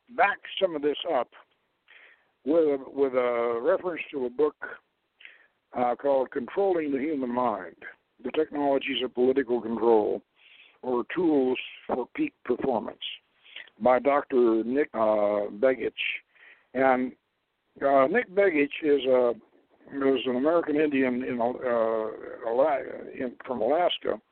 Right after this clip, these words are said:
uh, who has a P H D, uh, and, uh, he's the son of, of an Alaskan congressman, and, uh,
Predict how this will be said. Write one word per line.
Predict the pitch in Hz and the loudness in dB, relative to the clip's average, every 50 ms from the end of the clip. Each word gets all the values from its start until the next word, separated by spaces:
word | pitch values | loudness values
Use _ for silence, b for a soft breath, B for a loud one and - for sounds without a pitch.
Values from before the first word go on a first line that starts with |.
| B B B B B B B B B B B | B B B B B B B B B B B
uh, | 135 127 123 117 117 117 110 | -4 0 2 2 2 2 2
who | 135 135 | 4 4
has | 131 120 - | 4 2 2
a | - - | -4 -8
P | 123 123 131 | -4 -2 0
H | 123 113 - - - | 0 0 -2 -4 -6
D, | 117 117 117 117 123 - b b b b b b b b b | -4 -2 -2 -2 -4 -8 b b b b b b b b b
uh, | - 131 127 127 123 123 120 123 120 - - | 0 2 2 4 4 4 2 0 -2 -4 -4
and, | 131 135 131 123 123 123 123 123 | -2 -2 0 -2 -2 -4 -4 -4
uh, | 120 120 120 117 117 113 113 113 110 107 110 117 | -2 0 0 0 2 2 2 0 0 0 -2 -2
he's | 131 147 151 147 139 131 123 | -2 -4 -4 -4 -4 -4 -2
the | 127 123 - - - | -4 -4 -4 -4 -4
son | 190 185 180 165 160 147 127 | -4 -2 -2 -2 -4 -4 -4
of, | 123 127 123 117 110 - - | -2 -2 -2 -4 -6 -8 -6
of | 131 123 120 117 | -6 -4 -2 -2
an | 117 | -2
Alaskan | 113 120 131 139 139 127 - - 117 120 - | -2 2 2 2 2 2 0 -6 -10 -10 -4
congressman, | 135 151 147 143 117 110 104 - 104 101 104 110 _ _ B B B B B B B B B B B - | -2 -2 -2 0 -2 -4 -6 -6 -10 -12 -16 -16 _ _ B B B B B B B B B B B -8
and, | 143 156 143 143 135 135 135 131 127 | -4 -4 0 0 0 0 0 -2 -2
uh, | 123 117 117 113 113 110 107 110 | 0 2 2 2 2 2 0 -2